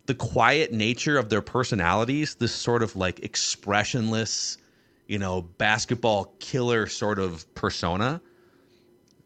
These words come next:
Now, Kawhi had, like, level three, four, five that he eventually got to, you know, finals M V P. But that's the one thing, if he fulfills what he's capable of, Jaden McDaniels, once as one of the best high school players in the country, one of the most highly touted players going into college, right?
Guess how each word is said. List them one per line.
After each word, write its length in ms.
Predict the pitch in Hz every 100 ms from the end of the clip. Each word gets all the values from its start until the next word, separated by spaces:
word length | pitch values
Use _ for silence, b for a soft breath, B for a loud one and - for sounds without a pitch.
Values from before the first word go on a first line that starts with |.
| _
Now, 380 | 104 98 87 87 - _ _ -
Kawhi 400 | - 117 117 117
had, 280 | 107 95 90
like, 260 | 90 90 -
level 320 | 98 104 101
three, 300 | 92 113 107
four, 280 | 98 113 107
five 440 | - 107 104 101 87
that 80 |
he 80 | 95
eventually 400 | 92 95 - 92
got 260 | 87 98 -
to, 200 | - 90
you 100 | 87
know, 120 | 92
finals 420 | - 95 95 95
M 160 | 92 87
V 120 | 78
P. 240 | - 117 107
But 220 | 80 80
that's 200 | 135 -
the 100 | 165
one 240 | 127 143
thing, 220 | 147 151 127
if 200 | 117 -
he 160 | 147
fulfills 960 | 143 - 135 - 123 123 127 120 113 - b b b b b
what 160 | 110 120
he's 240 | 113 104
capable 500 | - 123 127 110 95
of, 160 | 87 82
Jaden 220 | 101 104
McDaniels, 640 | 101 90 107 110 85 80
once 400 | 82 92 131 143
as 160 | 143 117
one 140 | 120
of 40 | 117
the 60 |
best 220 | 104 123 -
high 160 | 120
school 260 | 123 - 113
players 320 | - 101 98
in 80 | 95
the 60 |
country, 400 | 90 95 82 85
one 160 | 80 107
of 80 | 113
the 40 |
most 200 | 117 107
highly 240 | 110 120 117
touted 280 | 117 113
players 300 | - 113 110
going 280 | 101 104 107
into 120 | 107
college, 400 | 95 107 104 87
right? 240 | 80 85